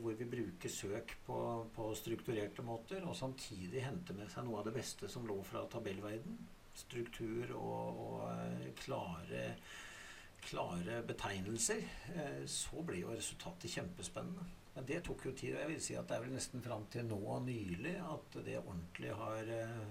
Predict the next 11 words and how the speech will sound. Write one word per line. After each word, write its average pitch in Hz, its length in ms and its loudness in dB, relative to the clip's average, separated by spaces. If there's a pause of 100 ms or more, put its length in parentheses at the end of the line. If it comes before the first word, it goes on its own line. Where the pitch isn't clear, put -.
(140)
har 120 100 -2
f-, - 180 -8
fått - 300 -8
sitt, - 320 -4
eh, 58 320 2 (1040)
eh, - 260 -8
hva - 160 -8
skal 135 160 -4
jeg 117 220 0
si, 139 480 -2
renessanse 120 800 2